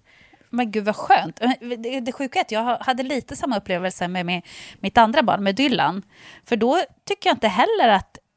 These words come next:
jag kan inte minnas i alla fall, att det gjorde speciellt ont. För då kommer jag ihåg att efteråt var jag ju ganska rusig och var så här, "Gud, jag vill föda barn igen. Det här var ju ashäftigt. Jag vill föda barn med en gång."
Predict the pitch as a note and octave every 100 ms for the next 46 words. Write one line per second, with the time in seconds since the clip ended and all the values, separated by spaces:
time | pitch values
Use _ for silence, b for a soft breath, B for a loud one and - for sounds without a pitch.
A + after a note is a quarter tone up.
0 | _ G3+ - A#3 A3 B3+ G#3+ A#3+ C4+ F3+
1 | E3+ E3 F#3+ A3+ A3+ F#3+ F#3 G3+ - F3
2 | F3+ C4+ F#3+ G3 C4+ F4+ E4 C#4+ G#3 F3
3 | F#3 G#3+ - - E4+ - F3 F3 G3+ G3
4 | E3+ F#3 C#4 G#3 - - - E4+ G3 E3+
5 | E3+ E3+ A#3 D#3 - A#3+ A#3+ E3 D#3 E3
6 | C#4+ - A2+ F3 B B B G3+ F#3+ A3
7 | - A3 D#3+ - D4 - - - F3 G#3+
8 | A#3+ A3+ G#3 F3 - E3 D#3+ E3+ - B3+
9 | - F3+